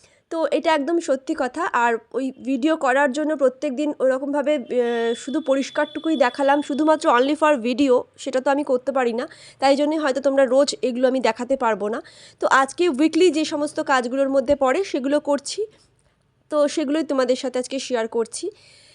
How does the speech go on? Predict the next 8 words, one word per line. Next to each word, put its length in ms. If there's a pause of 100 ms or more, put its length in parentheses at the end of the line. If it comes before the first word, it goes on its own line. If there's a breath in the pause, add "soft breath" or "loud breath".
এক 180
একজনের 400
পরিবার 480
এক 160
একভাবে 380 (200)
কাজ 240
করে 220
থাকে, 340